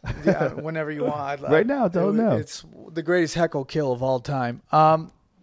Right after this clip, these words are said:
Speaker 1: I was, uh, doing a gig in Phoenix, Arizona. A friend of mine had a bar, and he, whenever I came in town, he'd throw a stand-up show. So I, I went down to do s-, stand-up. And my aunt,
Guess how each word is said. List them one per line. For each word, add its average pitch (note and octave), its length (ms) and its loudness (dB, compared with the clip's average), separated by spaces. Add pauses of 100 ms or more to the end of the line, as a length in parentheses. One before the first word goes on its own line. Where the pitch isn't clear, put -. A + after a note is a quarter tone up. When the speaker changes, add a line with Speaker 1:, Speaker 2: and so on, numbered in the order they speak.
Speaker 1:
I F3 140 4
was, F#3 280 2
uh, F3+ 260 4
doing G3+ 280 -6
a G3+ 40 -4
gig F#3 260 4
in F3 100 2
Phoenix, F#3 400 2
Arizona. D#3+ 600 4
A C#3 40 -6
friend D3+ 220 -4
of D3 60 -4
mine C#3+ 160 0
had C3+ 100 -2
a B2 60 -4
bar, C3+ 360 4
and C3 100 -4
he, B2+ 180 -10 (340)
whenever D3 280 -4
I C3 80 -2
came C3 220 -6
in B2+ 80 -8
town, C3+ 240 -4
he'd B2 140 -8
throw B2+ 180 -6
a A#2 40 -8
stand-up B2+ 440 -8
show. A#2+ 380 -8 (380)
So D3 280 -6
I, C#3 420 -2
I C3+ 160 -8
went C3 240 -6
down C3 160 -4
to B2 80 -10
do B2 180 -12
s-, - 240 -18
stand-up. C3 460 -6
And C#3 100 -4
my C3+ 280 -4
aunt, D#3+ 380 -2